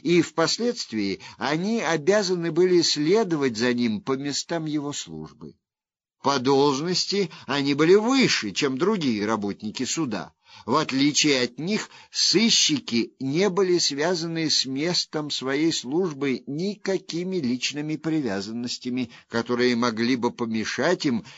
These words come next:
в беспристрастном исполнении своих обязанностей. По той же самой причине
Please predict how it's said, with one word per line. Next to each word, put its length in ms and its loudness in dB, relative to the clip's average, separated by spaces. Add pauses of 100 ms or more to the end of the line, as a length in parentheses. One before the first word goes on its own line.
(120)
в 240 0
беспристрастном 1600 0
исполнении 680 -4
своих 460 -6
обязанностей. 960 -12 (380)
По 140 4
той 220 6
же 140 2
самой 380 0
причине 840 0